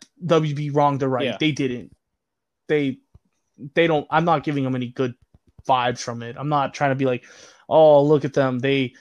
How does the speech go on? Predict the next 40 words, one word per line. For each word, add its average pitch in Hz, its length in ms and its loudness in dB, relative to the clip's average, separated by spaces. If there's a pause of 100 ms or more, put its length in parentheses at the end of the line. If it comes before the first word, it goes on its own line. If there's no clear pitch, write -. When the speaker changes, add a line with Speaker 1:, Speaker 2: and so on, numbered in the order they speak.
(140)
Speaker 1:
they, 151 180 -2
no, 139 440 2
no, 131 260 -2
no, 120 160 -6
no. 127 240 -12
They 160 360 4
didn't, 135 440 -4 (340)
they're 175 220 6
not 175 220 2
the 143 60 -4
good 135 200 0
guys. 120 440 -8 (2750)
Speaker 2:
They, 165 320 0 (680)
oh, 180 140 -2
not 175 180 -2
at 160 60 -2
all. 147 140 0
They 143 80 -4
Speaker 1:
And, 285 80 4
and 320 80 4
Speaker 2:
basically 320 140 6
Speaker 1:
not 359 160 6
only 330 200 4
Speaker 2:
massacred 160 140 0
a 160 40 4
Speaker 1:
that, 185 220 4
Speaker 2:
young 123 100 -8
Speaker 1:
but 151 160 0
you 139 60 -8
Speaker 2:
actor's 170 140 -10
Speaker 1:
take 240 140 -6
away 269 160 -2
Speaker 2:
career. 180 100 -4
Speaker 1:
this 139 100 -10
movie, 147 440 -8
right? 147 440 -2
And 160 140 -4
then 170 280 -4 (380)
you, 190 520 -8 (140)
like, 180 380 0